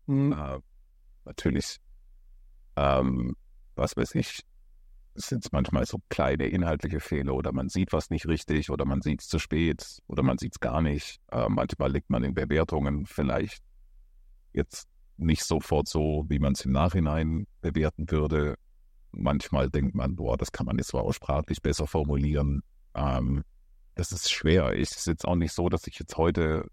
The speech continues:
Speaker 2: irgendwie so mir nochmal ein Spiel von zweitausendsieben angucke,
Speaker 1: Mhm.
Speaker 2: äh, um mir anzuhören, Mensch, wie war denn das damals? Aber Fakt ist, gefühlt, ich, die Erfa-, Erfahrung ist, ist unschätzbarer Vorteil.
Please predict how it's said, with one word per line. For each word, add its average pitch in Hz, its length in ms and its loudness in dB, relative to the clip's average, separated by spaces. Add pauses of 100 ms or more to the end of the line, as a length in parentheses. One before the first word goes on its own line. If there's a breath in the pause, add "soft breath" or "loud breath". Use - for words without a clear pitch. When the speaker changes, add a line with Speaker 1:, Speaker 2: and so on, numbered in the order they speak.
Speaker 2:
irgendwie 78 400 0
so 76 300 0
mir 76 220 2
nochmal 76 260 0
ein 69 60 0
Spiel 92 320 2
von 76 180 0
zweitausendsieben 80 800 2
angucke, 87 480 0 (100)
Speaker 1:
Mhm. 80 160 4
Speaker 2:
äh, 76 400 2
um 76 200 0
mir 78 180 6
anzuhören, 82 600 2
Mensch, 71 420 -2
wie 71 160 0
war 69 140 2
denn 71 100 4
das 64 220 -2
damals? 69 500 0 (720)
Aber 71 200 2 (120)
Fakt - 380 0
ist, - 440 -4 (840)
gefühlt, 104 680 2 (720)
ich, - 140 -6 (720)
die 85 100 2
Erfa-, - 380 0
Erfahrung 80 720 0
ist, - 400 -6 (180)
ist - 240 -12 (160)
unschätzbarer - 800 0
Vorteil. - 460 -4